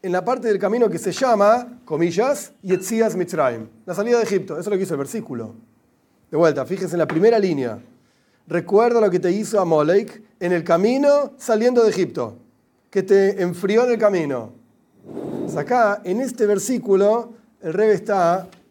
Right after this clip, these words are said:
mostrándonos, básicamente, todo el Maimar. Todo lo que va a enseñar, explicar,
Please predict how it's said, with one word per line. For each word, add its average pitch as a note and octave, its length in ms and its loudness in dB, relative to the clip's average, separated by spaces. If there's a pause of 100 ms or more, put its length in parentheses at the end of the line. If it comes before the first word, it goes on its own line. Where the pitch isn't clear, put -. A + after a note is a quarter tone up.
(440)
mostrándonos, G3+ 1040 0
básicamente, F3+ 720 -4 (800)
todo B3 240 2
el G#3+ 60 0
Maimar. D#3 380 0 (440)
Todo A3+ 220 -2
lo G#3+ 80 0
que F3+ 80 0
va G3 60 2
a G3 40 4
enseñar, F#3 480 2
explicar, G#3 840 0